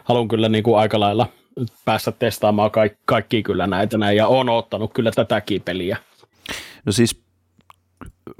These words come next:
Speaker 2: varovasti uskallan sanoa, että sä saattaisit jopa tykätä siitä. Se on
Speaker 1: <laughs> Joo.
Speaker 2: se, se on vähän erilaisempi ja se on ehkä vähän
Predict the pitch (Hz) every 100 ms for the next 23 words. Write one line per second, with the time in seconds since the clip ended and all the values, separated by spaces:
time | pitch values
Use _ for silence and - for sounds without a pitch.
0 | - 107 120 117 95 - 92 95 - 85
1 | 87 - 92 90 82 80 - 82 82 -
2 | - - 80 - 98 95 90 - 87 -
3 | - - - 90 - - 64 64 - 98
4 | 87 _ _ _ _ _ - - 85 85
5 | 87 85 - 107 175 143 107 _ - -
6 | 131 98 95 - - - 110 - 101 107
7 | 113 101 101 90 85 85 82 87 - 85
8 | 82 - - - - - _ _ - -
9 | 98 - 98 117 120 101